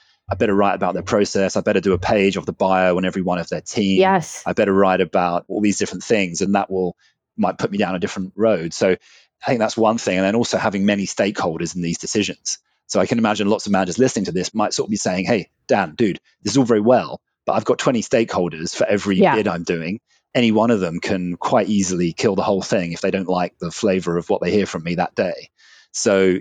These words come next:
Speaker 1: I can't be too, I can't be too authentic because someone might dislike it, and then the whole thing, I lose the whole, you know, the whole bid that I'm making." So I think that's another real tricky one. And the third area is just, I think, this sense that investing is a purely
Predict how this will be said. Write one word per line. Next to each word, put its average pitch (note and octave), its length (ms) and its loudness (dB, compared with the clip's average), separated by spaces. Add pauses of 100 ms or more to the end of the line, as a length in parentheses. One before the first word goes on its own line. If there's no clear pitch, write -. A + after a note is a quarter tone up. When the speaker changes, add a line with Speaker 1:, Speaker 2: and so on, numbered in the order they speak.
Speaker 1:
I - 60 -4
can't A#2+ 220 0
be F#2+ 100 -6
too, F#2+ 420 0 (120)
I - 60 -14
can't G#2+ 180 -2
be F#2+ 60 -4
too E3 120 4
authentic G2+ 500 0
because G2+ 220 -4
someone A2 180 2
might F2+ 240 -2
dislike F#2 420 -2
it, F#2+ 120 0
and G2 80 -4
then G2 80 0
the F#2 40 0
whole G2 140 0
thing, F2 340 -6
I F2+ 60 -2
lose F#2 220 -2
the F#2 80 -4
whole, E2 280 -4 (440)
you F#2+ 220 -4
know, D#2+ 60 -6
the F#2 80 -4
whole F2 200 -2
bid E2 400 -4
that F#2 80 -2
I'm F2+ 140 -6
making." F2 420 -4
So G#2 100 0
I G2 40 0
think B2+ 320 0 (540)
that's B2+ 220 0
another G2+ 240 2
real F#2 240 2
tricky - 360 -2
one. F2 260 -2
And G#2 100 2
the G2 60 2
third C3 340 4
area F2+ 400 2
is F2+ 180 -6
just, - 260 0
I A2 60 0
think, G#2 240 -4
this F#2+ 120 -2
sense G2 360 -2
that F#2 220 -2 (720)
investing G#2+ 580 2
is F#2 120 2
a F2+ 60 0
purely F#2+ 600 2